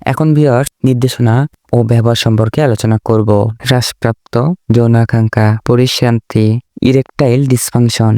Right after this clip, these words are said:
তো ভিউয়ার্স, এখন আমরা আলোচনা করব মাত্রা ও সেবনবিধি সম্পর্কে। সাধারণত একটি ট্যাবলেট পাঁচ দশমিক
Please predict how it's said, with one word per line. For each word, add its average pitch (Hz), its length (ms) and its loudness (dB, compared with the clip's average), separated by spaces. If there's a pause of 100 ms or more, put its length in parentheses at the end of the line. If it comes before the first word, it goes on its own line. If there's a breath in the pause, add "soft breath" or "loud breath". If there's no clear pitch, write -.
(300)
তো 147 60 2 (100)
ভিউয়ার্স, 131 260 2 (140)
এখন 131 220 -2
আমরা 120 180 2 (160)
আলোচনা 120 320 0 (100)
করব 113 180 0 (240)
মাত্রা 120 320 0 (180)
ও - 20 2 (180)
সেবনবিধি 113 500 0 (100)
সম্পর্কে। 107 500 0 (260)
সাধারণত 139 380 0 (280)
একটি 143 200 -2 (100)
ট্যাবলেট 120 360 0 (120)
পাঁচ 123 240 0
দশমিক 123 340 0